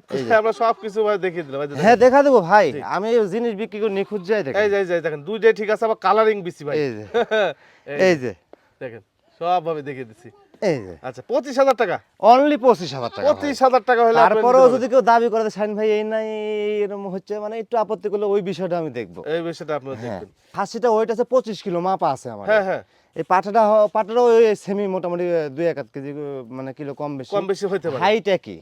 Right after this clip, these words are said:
Speaker 1: এ, হাইট একই।
Speaker 2: হাইট একই। একই জোড়া, উম, মানে, দুই ভাই যে
Speaker 1: ও,
Speaker 2: ভাই।
Speaker 1: দুই ভাই না?
Speaker 2: দুই ভাই।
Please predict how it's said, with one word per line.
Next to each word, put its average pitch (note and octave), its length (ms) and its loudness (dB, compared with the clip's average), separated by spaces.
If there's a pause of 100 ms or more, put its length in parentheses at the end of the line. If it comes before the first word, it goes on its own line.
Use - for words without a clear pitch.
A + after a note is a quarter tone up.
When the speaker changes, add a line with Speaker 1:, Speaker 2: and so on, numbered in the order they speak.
Speaker 1:
এ, D#3+ 120 -4
হাইট E3 160 -6
একই। B2 280 -10 (160)
Speaker 2:
হাইট D3 220 -6
একই। D3+ 200 -4
একই G#3+ 340 4
জোড়া, A3 280 2
উম, F#3 160 -2
মানে, F#3 240 -4
দুই F3+ 180 -2
ভাই D#3+ 240 -6
যে E3 80 -8
Speaker 1:
ও, C#3 40 -10
Speaker 2:
ভাই। G#3 180 -2
Speaker 1:
দুই G#3 180 -4
ভাই D#3+ 300 -6
না? F3 120 -8
Speaker 2:
দুই C3 240 -10
ভাই। G2+ 260 -14